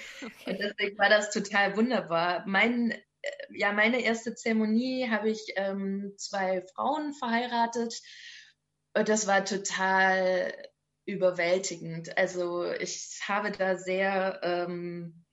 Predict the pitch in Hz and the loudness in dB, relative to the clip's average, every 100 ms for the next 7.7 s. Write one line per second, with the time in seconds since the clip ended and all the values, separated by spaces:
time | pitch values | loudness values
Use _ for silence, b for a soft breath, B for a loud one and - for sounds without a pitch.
0 | b b b _ _ 202 214 220 220 214 | b b b _ _ 0 2 4 6 6
1 | 247 226 214 202 202 202 196 196 202 196 | 4 0 0 2 2 0 -4 -4 -4 -6
2 | 196 214 202 - 196 220 202 165 180 233 | -2 0 0 0 -2 0 -2 0 2 0
3 | 226 - 214 208 208 202 196 208 - 202 | 0 2 2 2 0 -2 -2 -2 -2 -4
4 | 202 - 196 185 - 185 185 185 185 202 | -4 -4 -2 -2 -2 -2 0 0 0 0
5 | 214 B B B B - 175 254 220 277 | -4 B B B B -2 2 4 6 4
6 | - 240 269 277 226 220 233 - 254 269 | 4 4 4 2 2 2 2 2 2 0
7 | - 226 220 - 247 285 285 | 4 4 4 0 2 4 6